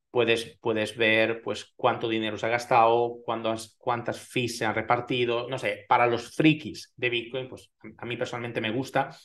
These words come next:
por eso lo he querido traer al canal. ¿Por qué he titulado el vídeo de cinco dólares a cincuenta mil dólares? Pues porque ahora mismo hay muy poca gente que conoce esto, acaba de salir, no tiene todavía mucho fomo, los N F Ts están un poquito de capa caída,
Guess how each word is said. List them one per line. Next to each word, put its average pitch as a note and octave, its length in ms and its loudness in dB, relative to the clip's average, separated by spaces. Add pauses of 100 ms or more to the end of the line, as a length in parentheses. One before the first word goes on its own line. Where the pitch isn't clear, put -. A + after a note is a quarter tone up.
(140)
por A#2+ 140 4
eso A2 100 0
lo C#3 80 8
he B2+ 60 2
querido A#2+ 280 4
traer A2+ 240 4
al G#2 120 2
canal. F#2 320 -4 (340)
¿Por - 160 0
qué F#3+ 140 10
he F3 40 6
titulado D#3 380 6
el D3 80 4
vídeo E3 240 8
de A#2 140 4
cinco D3 360 0
dólares D3 600 8
a B2 100 6
cincuenta B2 400 0
mil A#2 200 0
dólares? B2+ 460 4 (280)
Pues D3+ 200 0 (120)
porque D3+ 240 2
ahora G3 220 8
mismo F#3+ 440 0
hay C#3 240 4
muy F3 200 4
poca D#3+ 200 2
gente C3 320 -2
que G#2+ 120 2
conoce G#2+ 400 2
esto, C#3+ 520 2
acaba C#3+ 380 4
de A2+ 80 2
salir, A#2 480 2 (520)
no D3+ 260 0
tiene D#3+ 240 4
todavía B2 360 4
mucho B2 420 -4
fomo, C3 520 6
los B2 180 -4
N A#2+ 100 -4
F A#2 120 -2
Ts A2+ 220 2
están A#2 240 0
un A2 100 -2
poquito A2 300 -4
de G#2 80 2
capa G#2 260 -4
caída, A#2 560 2